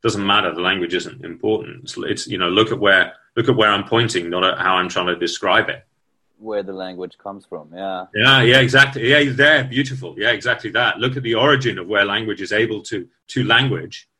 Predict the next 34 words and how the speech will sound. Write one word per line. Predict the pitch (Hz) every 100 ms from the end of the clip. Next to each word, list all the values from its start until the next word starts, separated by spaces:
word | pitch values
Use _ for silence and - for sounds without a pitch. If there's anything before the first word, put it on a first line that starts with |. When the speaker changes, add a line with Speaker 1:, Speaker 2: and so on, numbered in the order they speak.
| _ 113
Speaker 2:
Mm. | 113 113 104 87 82 -
Speaker 1:
Not | 127 131
at |
the | 120
words | 127 120 113
and |
go, | 110 131
"Well, | 160
I'm | 160
not | 160 139 -
quite | 147 -
so | 120
sure | 131 110
about | 92 90
that, | 92 101
Dave. | 92 95
That's | - -
not | 90
how | 101
I | 95 101
see | -
it." | 85 90
No, | 107 95 92
no, | 101 87
no, | 95
no. | 104
Forget | 160 202
all | 190 85
that. | 85 92 - - _ _ _
Speaker 2:
Yeah, | 110 131 170
yeah, | 240 277
yeah. | 208
That's | 151 202 226
just, | 190 165